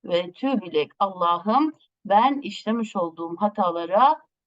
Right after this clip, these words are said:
tövbe ettim. Bir dahi o hataları işlemeyeceğim demek. Kadir Gecesi yapılacak ibadetler,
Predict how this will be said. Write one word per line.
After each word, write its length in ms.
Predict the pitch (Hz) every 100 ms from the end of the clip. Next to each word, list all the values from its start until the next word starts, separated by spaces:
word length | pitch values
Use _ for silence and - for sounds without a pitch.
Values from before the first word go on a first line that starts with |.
| - 175 -
tövbe 440 | 214 190 185 226
ettim. 460 | 240 - 277 277 269
Bir 220 | 285 208
dahi 220 | 185 180
o 220 | 175 226
hataları 760 | 202 185 185 170 170 226 320 330 _ _ -
işlemeyeceğim 1160 | 277 - 269 262 214 185 175 175 214 269 311 311 _ _
demek. 320 | 220 214 147 - _ _ _ -
Kadir 420 | 320 311 427 370
Gecesi 440 | 349 277 269 -
yapılacak 640 | 254 220 254 220 208 226 233
ibadetler, 840 | 170 180 175 165 165 - 196 277